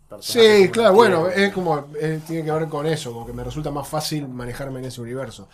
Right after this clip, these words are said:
Speaker 2: Hay gente que no, hay gente que, que, que construye mundos de una manera como mucho más, eh, natural y fácil. A mí, digamos, un, un poco me, me, digamos, me,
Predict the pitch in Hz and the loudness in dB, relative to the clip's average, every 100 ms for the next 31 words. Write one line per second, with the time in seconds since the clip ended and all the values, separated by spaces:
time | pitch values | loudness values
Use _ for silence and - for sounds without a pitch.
0 | - - 135 175 170 143 156 190 151 123 | -20 -12 -8 -6 -4 -2 0 2 0 -4
1 | 147 151 131 123 120 117 113 113 113 110 | -8 -8 -8 -10 -12 -12 -14 -14 -16 -16
2 | 110 101 - 113 135 127 131 131 143 139 | -20 -20 -20 -16 -10 -8 -6 -6 -6 -6
3 | 123 120 123 117 123 113 107 104 113 113 | -6 -8 -12 -12 -12 -14 -14 -16 -16 -16
4 | 113 120 - _ _ _ _ _ _ 110 | -16 -16 -20 _ _ _ _ _ _ -18
5 | 104 95 90 90 85 80 98 104 120 139 | -16 -16 -16 -18 -20 -20 -20 -16 -10 -6
6 | 143 120 147 151 160 160 151 - _ _ | -6 -4 -2 0 -2 -4 -6 -14 _ _
7 | _ _ 113 160 170 156 151 135 147 127 | _ _ -6 -2 0 0 0 -2 -8 -14
8 | - - 147 139 175 170 175 147 135 131 | -18 -14 -12 -6 -4 -2 -2 -2 -6 -8
9 | 143 127 117 117 117 113 120 120 107 107 | -12 -14 -14 -16 -16 -14 -12 -12 -14 -16
10 | 104 98 | -18 -20